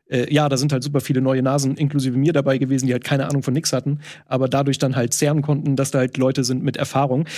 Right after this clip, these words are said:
Was mich jetzt aber mal interessieren würde, das hatten wir jetzt schon so ein bisschen angeschnitten, dass sich ja die Sendung sowohl Game One als auch Game Two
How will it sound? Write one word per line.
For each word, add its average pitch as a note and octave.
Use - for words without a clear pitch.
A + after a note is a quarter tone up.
Was D3
mich F#3+
jetzt G#3+
aber G3
mal F3+
interessieren E3+
würde, C3+
das C3+
hatten F3
wir E3
jetzt D#3
schon D#3+
so D#3+
ein D#3
bisschen D#3+
angeschnitten, E3
dass C#3+
sich D3
ja D3
die C#3+
Sendung E3+
sowohl D#3
Game C#3+
One F3
als D#3+
auch D3
Game C#3
Two F#3+